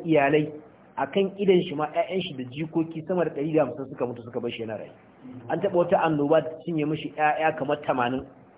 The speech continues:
Annoba kawai da aka yi, cikin mako biyu ƴaƴan shi kamar tamanin suka mutu. Wata annoba da aka yi a Basra, wadda aka wayi gari in za a yi sallah ba a samun sahu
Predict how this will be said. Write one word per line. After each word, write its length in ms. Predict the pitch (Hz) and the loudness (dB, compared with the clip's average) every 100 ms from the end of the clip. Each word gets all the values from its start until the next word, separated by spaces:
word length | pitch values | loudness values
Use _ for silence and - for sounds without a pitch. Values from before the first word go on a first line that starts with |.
| - - - 139 | -20 -20 -8 -4
Annoba 480 | 139 143 143 160 160 | 0 0 4 4 4
kawai 200 | 185 165 | 2 2
da 120 | 127 147 | 2 0
aka 160 | - | -2
yi, 140 | 131 131 - - | -4 -6 -16 -14
cikin 320 | 165 160 175 | -4 -2 0
mako 440 | 170 180 175 160 131 | 4 4 4 2 0
biyu 320 | 127 185 185 - - - - - | 4 4 4 -4 -14 -20 -20 -2
ƴaƴan 300 | 165 165 175 | 2 4 2
shi 80 | 180 | 0
kamar 240 | - 147 156 | -2 0 0
tamanin 340 | 131 117 123 | -2 -4 -6
suka 120 | - 101 | -8 -10
mutu. 200 | 90 - - - - | -12 -16 -20 -16 -8
Wata 160 | 151 160 | -2 0
annoba 280 | 143 143 147 | 2 2 2
da 100 | 135 | 2
aka 160 | 135 | -2
yi 80 | 127 | -6
a 80 | 107 | -4
Basra, 400 | 143 151 131 - - - - | -2 -2 -4 -6 -14 -20 -2
wadda 260 | 151 160 151 | 0 2 2
aka 160 | 156 147 | 2 2
wayi 240 | 139 151 | 2 0
gari 240 | 147 135 147 - - - 165 | -2 -4 -6 -14 -20 -10 -2
in 160 | 175 | 2
za 120 | 180 175 | 4 6
a 40 | |
yi 80 | 160 | 4
sallah 320 | 156 165 151 135 | 2 4 4 6
ba 200 | 175 160 | 6 6
a 60 | 151 | 4
samun 240 | 160 151 | 2 2
sahu 220 | 131 151 | 0 0